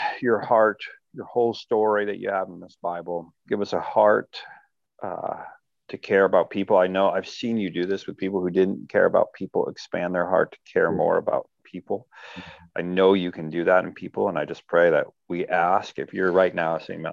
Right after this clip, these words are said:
Speaker 1: I just don't care about people," Lord, I just pray that you just, we just repent and we ask for an ex-, a bigger heart, a new mission, a deeper mission.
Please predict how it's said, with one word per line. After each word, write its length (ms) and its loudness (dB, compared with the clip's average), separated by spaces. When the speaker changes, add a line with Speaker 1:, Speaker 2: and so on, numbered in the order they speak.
Speaker 1:
I 40 -16
just 220 -20
don't 220 -14
care 260 0
about 300 -6
people," 320 -8
Lord, 200 -2
I 60 -4
just 220 -16
pray 180 -2
that 140 -12
you 220 -18
just, 260 -20
we 140 -6
just 260 -6
repent 640 -6
and 100 -12
we 140 -10
ask 340 -6
for 200 -4
an 100 -8
ex-, 240 -18
a 120 -20
bigger 380 2
heart, 520 2
a 60 -4
new 240 -2
mission, 500 0
a 60 -4
deeper 400 -2
mission. 580 -2